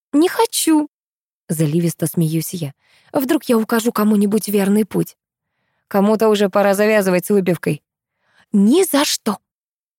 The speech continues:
Хлопаю по стойке и грациозно влетаю на стул. "Бармен, обнови напитки, пожалуйста". Тоша демонстративно закатывает глаза, забираясь на соседнее место, а я кокетливо закидываю ногу на ногу,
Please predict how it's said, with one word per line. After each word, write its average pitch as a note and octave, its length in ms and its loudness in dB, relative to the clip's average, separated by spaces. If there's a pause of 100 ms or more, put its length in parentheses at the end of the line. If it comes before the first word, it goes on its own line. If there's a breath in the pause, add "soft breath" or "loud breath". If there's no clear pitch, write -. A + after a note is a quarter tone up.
Хлопаю E3+ 540 0
по F3+ 160 -4
стойке E4 560 0
и - 20 2
грациозно C4+ 800 0
влетаю G#3 680 0
на G3+ 140 2
стул. D#3+ 360 -6 (1200)
"Бармен, A3 840 2 (460)
обнови A3+ 500 2
напитки, G3+ 380 -2
пожалуйста". F3+ 680 0 (1040)
Тоша D#4 240 0
демонстративно A3+ 960 0
закатывает D#3+ 640 -4
глаза, F#3 560 0
забираясь C#4+ 580 0
на B3 80 0
соседнее A#3+ 520 -2
место, A3+ 420 0
а E3+ 160 0
я A3+ 260 0
кокетливо E3+ 640 -2
закидываю F3+ 600 -2
ногу F#3 260 0
на F#3 220 2
ногу, D#3 280 -2